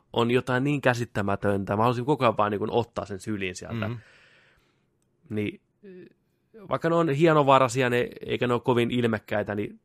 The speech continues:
Speaker 1: musta ne on tarpeeksi. Ja se ääninäyttely
Speaker 2: On.
Speaker 1: kantaa sen lopun sitten.
Speaker 2: Kyllä, kyllä, kyllä. Se tunne tulee
Speaker 1: Joo.
Speaker 2: sieltä ja tällainen näin, mutta tota, mut just
Speaker 1: Johonkin
Speaker 2: ehkä
Speaker 1: olisi kaivannut vähän lisää ehkä,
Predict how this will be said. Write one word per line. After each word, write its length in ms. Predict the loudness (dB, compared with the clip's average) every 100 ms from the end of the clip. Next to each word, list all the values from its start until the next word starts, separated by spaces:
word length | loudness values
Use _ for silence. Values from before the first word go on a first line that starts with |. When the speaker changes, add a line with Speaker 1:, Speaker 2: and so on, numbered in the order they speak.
| _
Speaker 1:
musta 260 | -8 -6 -2
ne 60 | -2
on 100 | 2
tarpeeksi. 480 | 2 2 -4 -10
Ja 40 | -6
se 80 | -2
ääninäyttely 500 | 0 0 0 0 0
Speaker 2:
On. 60 |
Speaker 1:
kantaa 300 | 0 2 0
sen 200 | -2 -4
lopun 300 | -6 -6 -10
sitten. 240 | -10 -6 -4
Speaker 2:
Kyllä, 240 | -4 -6 -8
kyllä, 300 | -8 -8 -10
kyllä. 260 | -12 -12 -10
Se 120 | -10
tunne 300 | -6 -6 -6 -10
tulee 280 | -8 -8 -4
Speaker 1:
Joo. 100 | -4
Speaker 2:
sieltä 200 | -6 -10
ja 100 | -12
tällainen 360 | -10 -10 -12 -12
näin, 140 | -14
mutta 200 | -16 -16
tota, 200 | -14 -16 -18 _ _ -20 -20 _
mut 160 | -6 -4
just 200 | -2 2
Speaker 1:
Johonkin 200 | 4 4
Speaker 2:
ehkä 60 |
Speaker 1:
olisi 120 | 2 0
kaivannut 260 | -2 -2
vähän 160 | -2 -2
lisää 280 | -2 -4 -8
ehkä, 280 | -10 -16